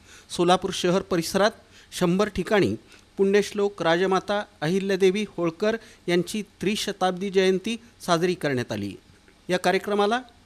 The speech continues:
आमदार देवेंद्र कोठे, सदर बझार पोलीस ठाण्याचे पोलीस निरीक्षक लकडे, शिवसेनेचे जिल्हा प्रमुख अमर पाटील, सल्लागार शेखर बंगाळे,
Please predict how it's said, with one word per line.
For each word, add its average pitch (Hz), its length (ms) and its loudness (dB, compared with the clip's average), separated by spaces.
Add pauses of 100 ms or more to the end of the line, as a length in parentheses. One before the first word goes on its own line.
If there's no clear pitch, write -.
(540)
आमदार 170 300 4
देवेंद्र 185 400 2
कोठे, 190 440 0 (400)
सदर 180 300 0
बझार 196 340 0
पोलीस 185 380 -4
ठाण्याचे 185 420 -2
पोलीस 180 420 -2
निरीक्षक 175 400 0 (560)
लकडे, 180 420 2 (560)
शिवसेनेचे 196 760 2
जिल्हा 170 320 0
प्रमुख 185 400 0 (560)
अमर 165 220 2
पाटील, 185 420 -2 (420)
सल्लागार 175 540 2
शेखर 175 400 -2
बंगाळे, 175 440 2